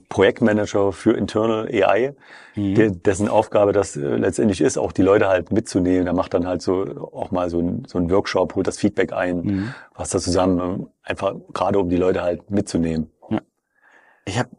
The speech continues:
Speaker 2: ähm, wir haben einen A-I-Workshop gehalten, bei einem größeren Stahlhändler war das. Und da war auch die Mitbestimmung mit dabei. Und da war, waren aus allen Fachbereichen, waren die Führungspersonen
Speaker 1: Mhm.
Speaker 2: da, inklusive Vorstand.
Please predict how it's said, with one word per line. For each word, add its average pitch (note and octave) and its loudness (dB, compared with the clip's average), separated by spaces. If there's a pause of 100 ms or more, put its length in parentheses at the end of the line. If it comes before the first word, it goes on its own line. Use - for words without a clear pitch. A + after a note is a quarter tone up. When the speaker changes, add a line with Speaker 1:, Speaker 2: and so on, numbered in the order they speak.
Speaker 2:
ähm, F#2+ 0 (640)
wir F2 -2
haben A2+ 0
einen A#2 -2
A-I-Workshop A#2 -2
gehalten, A2+ -2
bei G2+ -2
einem G2 -4 (320)
größeren G#2 -2
Stahlhändler B2+ -2
war C3 0
das. C#3+ -8 (640)
Und G2+ -2 (1600)
da G#2 -2
war A2 4
auch G2+ -6
die - -4
Mitbestimmung G#2+ 0
mit F2+ -4
dabei. E2+ -4 (540)
Und F#2+ -10
da F#2 -6
war, F#2 -6
waren A#2 2
aus G#2 0
allen A#2 2
Fachbereichen, F2+ -4
waren F#2+ -2
die G2 -4
Führungspersonen F#2+ -2
Speaker 1:
Mhm. F2+ -2
Speaker 2:
da, E2+ -2
inklusive F#2+ -4
Vorstand. E2+ -8